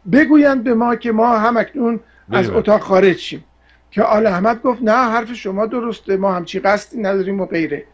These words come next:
Speaker 2: ام.
Speaker 1: یعنی که به هر حال به صورت عیان این مطلب بیان
Speaker 2: نبید.
Speaker 1: نمی‌شد.
Speaker 2: ته دل خودشو با چی می‌گذشت؟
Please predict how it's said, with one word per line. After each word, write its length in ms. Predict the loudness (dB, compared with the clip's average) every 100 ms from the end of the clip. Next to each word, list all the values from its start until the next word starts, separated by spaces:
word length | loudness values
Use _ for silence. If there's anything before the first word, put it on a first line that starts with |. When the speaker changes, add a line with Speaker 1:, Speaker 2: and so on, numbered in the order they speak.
| _
Speaker 2:
ام. 240 | -14 -12 -4
Speaker 1:
یعنی 200 | 0 2
که 200 | 4 2 2 _ _ _ -18 -16 -14 0
به 100 | 0
هر 280 | 2 0
حال 200 | 0 -2
به 140 | -2 -6
صورت 480 | -6 -4 -4 -4 -8 -4
عیان 520 | 0 2 2 0 -2 _ _ _
این 160 | -4 -2
مطلب 460 | -2 -2 -4 0
بیان 220 | 0 2
Speaker 2:
نبید. 140 | 2 2
Speaker 1:
نمی‌شد. 420 | 0 -2 -8 -18 _
Speaker 2:
ته 200 | 0 2
دل 260 | 4 4 4
خودشو 460 | 2 2 2 2 0
با 120 | -2
چی 160 | -4
می‌گذشت؟ 580 | -10 -10 -12 -14 -14 _